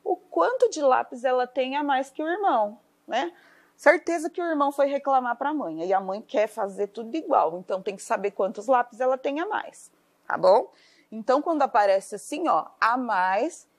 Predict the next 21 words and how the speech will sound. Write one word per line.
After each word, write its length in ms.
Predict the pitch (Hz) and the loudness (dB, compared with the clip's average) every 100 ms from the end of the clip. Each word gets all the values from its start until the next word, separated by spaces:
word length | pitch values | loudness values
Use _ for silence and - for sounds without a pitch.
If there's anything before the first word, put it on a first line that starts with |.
| _ _ - | _ _ -20
geralmente, 1080 | 202 202 214 233 330 349 220 180 180 - | -10 0 4 6 4 2 -2 -6 -8 -10
na 140 | 220 202 | -4 -4
maioria 720 | 208 226 320 370 330 262 269 | 0 0 2 0 -2 2 4
das 260 | 220 214 180 | 4 0 -4
vezes, 400 | 165 170 196 214 | -8 -6 -6 -6
nós 220 | 185 - | -6 -8
precisamos 760 | 202 233 202 180 180 180 226 226 | -12 -12 -12 -2 0 0 -4 -6
resolver 580 | 214 202 202 180 180 | -6 -4 -4 -4 -4
uma 160 | 208 208 | -4 -6
continha 500 | 214 208 - 185 196 | -8 -12 -10 -12 -10
de 140 | 196 277 | -8 -8
menos, 540 | 403 180 156 - - _ _ _ | -6 -6 -8 -14 -20 _ _ _
tá? 220 | 165 247 - _ _ - | -4 -4 -6 _ _ 2
Parece 280 | 196 247 | 4 2
que 80 | - | -2
fica 300 | 247 220 214 | -8 -4 -4
contrário, 800 | 196 202 190 240 254 240 165 170 165 _ _ _ _ | -2 -4 -2 2 4 4 2 -4 -16 _ _ _ _
mas 320 | 165 160 175 | -12 -10 -4
é 100 | 175 | -2
assim 320 | 165 190 294 415 | -2 -2 -4 -2
mesmo. 440 | - 151 165 156 | -2 -4 -8 -20